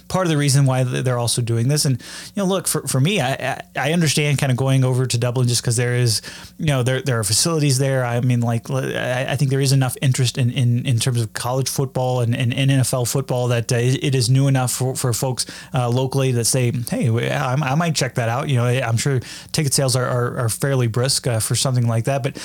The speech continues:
you know, to me, the, the one unexplored market we really haven't seen much, uh, w-, w-, would be Brazil. I, I think that I, if I were a team out there, I would think that you'd go down, actually go south. And from a T V perspective, it works a lot better than, than going across the pond too.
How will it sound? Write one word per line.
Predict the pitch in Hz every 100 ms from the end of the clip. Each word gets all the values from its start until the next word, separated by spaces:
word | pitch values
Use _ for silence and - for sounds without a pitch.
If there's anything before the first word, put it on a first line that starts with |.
| - -
you |
know, | 139
to | 131
me, | 170
the, | 143 139 135
the |
one | 131 190
unexplored | 202 131 160 156 - 135 113
market | 123 139 123
we | 117
really | 123 160
haven't | 127 123 110
seen | - 135 123
much, | 131 - - - -
uh, | 123 123
w-, | 123 139
w-, | 135 135 131
would | 143 131
be | 160
Brazil. | 139 127 147 147
I, | 107 -
I | 147
think | 180
that | 127 135 123
I, | 120 139 139
if | 147 -
I | 135
were | 202 165
a | 117
team | 135 120
out | 113
there, | 135 123
I | 151
would | 220 135
think | 139 123 131
that | 120
you'd | 139 135 127
go | 143
down, | 139 135 127 120
actually | 143 143 131
go | 127
south. | - 180 117 -
And | 151 151
from | 165 143
a |
T | 120 196
V | 269 233
perspective, | 131 - 131 185 147
it |
works | 147 180 -
a |
lot | 135 185
better | 147 127
than, | 123 123 127
than | 131
going | 131 127
across | 113 139 -
the | 117
pond | 151 127 113
too. | 165 120